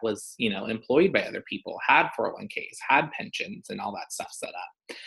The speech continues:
And so I don't know anything about that stuff. And finding the right person that you're like, "Okay, this is, makes sense for me. They're smart, they're educated, they get it.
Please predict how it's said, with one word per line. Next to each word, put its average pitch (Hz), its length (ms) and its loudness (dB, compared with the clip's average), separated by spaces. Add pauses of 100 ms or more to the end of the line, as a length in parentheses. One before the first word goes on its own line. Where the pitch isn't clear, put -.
(280)
And 123 220 6
so 117 280 10
I 151 320 6
don't 127 300 4
know 123 200 6
anything 120 360 4
about 101 300 -2
that 92 140 -6
stuff. - 260 -6
And 117 280 0 (360)
finding 131 300 6
the 127 60 6
right 113 200 6
person 107 320 -2
that 104 160 0
you're 104 220 -2
like, 101 180 -4 (140)
"Okay, 101 320 0
this 117 220 4
is, 110 320 2 (360)
makes 117 320 6
sense 147 240 2
for 147 100 4
me. 143 420 4
They're 107 180 2
smart, 131 500 2
they're 107 160 0
educated, 117 480 6
they 98 160 -6
get 107 160 6
it. 113 200 6